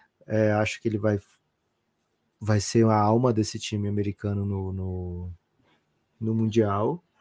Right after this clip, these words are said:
Assim, defensivamente ele é avassalador no, no mundo fiba já.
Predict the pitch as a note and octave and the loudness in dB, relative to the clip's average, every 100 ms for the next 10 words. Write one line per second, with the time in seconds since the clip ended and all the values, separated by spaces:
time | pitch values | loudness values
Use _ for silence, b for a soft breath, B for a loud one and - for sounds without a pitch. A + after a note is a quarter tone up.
0 | b - - G#2 F#2 G#2 - G#2 - G#2+ | b -20 -8 -6 -2 -4 -2 -6 0 0
1 | G2+ G2+ - G#2 G2+ G2 F#2+ F#2 - _ | 2 -2 -2 0 0 0 -2 -6 -10 _
2 | _ _ _ - G#2 G#2 - A2+ A2 G2+ | _ _ _ -6 2 2 4 4 4 4
3 | G#2 A#2 A#2+ G2+ G2 G2 F#2+ - G2 A#2 | 2 2 2 0 0 -2 -4 -6 -2 2
4 | A2 G2+ G#2 | 2 2 0